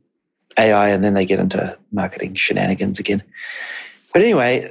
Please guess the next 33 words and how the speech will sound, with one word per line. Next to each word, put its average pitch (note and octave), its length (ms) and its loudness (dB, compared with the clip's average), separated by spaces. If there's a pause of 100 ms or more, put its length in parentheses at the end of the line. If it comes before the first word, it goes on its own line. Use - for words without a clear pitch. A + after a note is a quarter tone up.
(120)
the C3+ 160 2
long F3 240 4
and D#3+ 80 4
the A2+ 80 4
short E3 300 4
of A#2 100 4
it A2 80 6
is G#2 440 4
that A#2 180 2
they A#2 80 4
start - 260 2
talking B2 200 4
about A2+ 180 4
some B2+ 180 4
of B2 80 4
the G#2+ 80 0
things A2+ 360 2
they're G#2 100 2
gonna G#2+ 120 4
start - 280 2
changing G#2 380 2
in G2 120 0
Windows G#2+ 460 4
to - 100 -6
try G2+ 280 2
and F#2+ 120 0
deliver G2+ 300 4
this, - 260 0
I E2+ 60 -4
think, - 260 -6
for - 60 -20
this - 200 -6
modern F#2+ 440 2